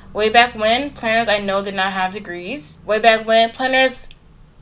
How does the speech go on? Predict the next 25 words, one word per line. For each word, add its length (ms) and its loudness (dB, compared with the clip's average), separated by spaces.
only 200 -2
had 160 2
bachelor's 420 4
degrees, 500 -4
and 160 -8
it 60 -6
wasn't 240 2
in 80 0
planning 340 -2
because 240 -8
planning 260 -6
was 240 -8
just 260 -10
a, 80 -8
a 60 -14
new 260 -16
degree, 500 -6
but 100 -2
now 600 2
they're 120 -8
requiring 320 -10
masters. 600 -10
<laughs> 60 -14
So 100 -6
yeah, 380 6